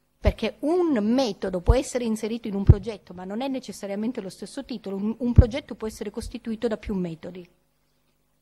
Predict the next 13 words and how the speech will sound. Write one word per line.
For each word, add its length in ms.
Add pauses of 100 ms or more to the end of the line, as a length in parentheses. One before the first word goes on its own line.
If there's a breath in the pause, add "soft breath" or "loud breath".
(120)
Chi 140
è 60
il 100
personale 540
coinvolto? 720 (1120)
Dal 300
P 120
I 500 (340)
al 160
personale 540
tecnico. 600 (1400)
Il 240
titolo 600